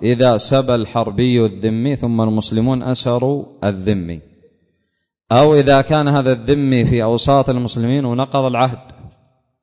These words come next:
فعامة العلماء على أنه يقتل، ولكن لا يسترق، إنما الاسترقاق هذا في الحرب يصير رقيقا.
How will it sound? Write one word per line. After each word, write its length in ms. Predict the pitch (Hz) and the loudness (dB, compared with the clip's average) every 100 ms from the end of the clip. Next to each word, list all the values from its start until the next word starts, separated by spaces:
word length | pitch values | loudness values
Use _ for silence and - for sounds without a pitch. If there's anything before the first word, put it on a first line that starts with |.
| _ _ _ _ | _ _ _ _
فعامة 540 | - 110 131 139 131 120 | 0 4 6 6 4 2
العلماء 440 | 113 104 113 131 135 | 2 2 2 0 0
على 300 | 120 120 127 | 2 2 2
أنه 500 | 123 113 110 131 127 | 0 0 0 0 0
يقتل، 560 | 131 - - 90 80 - _ _ _ _ _ _ _ _ _ _ _ _ _ _ _ _ | 0 -4 -6 -6 -8 -18 _ _ _ _ _ _ _ _ _ _ _ _ _ _ _ _
ولكن 540 | 92 104 120 123 - 120 | 0 4 4 4 2 0
لا 280 | 120 127 | 2 2
يسترق، 920 | 139 127 - - 107 107 - - _ - - - _ _ _ _ _ - | 2 2 -2 -2 -2 -2 -6 -20 _ -20 -20 -20 _ _ _ _ _ 0
إنما 340 | 120 123 120 | 2 2 0
الاسترقاق 680 | 113 110 - 113 - 135 123 | 0 -2 -2 -2 0 -2 2
هذا 240 | 123 127 | 2 2
في 100 | 110 | 2
الحرب 520 | 107 95 117 107 90 76 - _ _ _ _ _ _ _ _ - | 0 -2 -4 -4 -8 -10 -18 _ _ _ _ _ _ _ _ -8
يصير 380 | 92 - 113 92 | -6 0 0 0
رقيقا. 540 | 92 - 95 - 78 | -2 -4 -4 -6 -12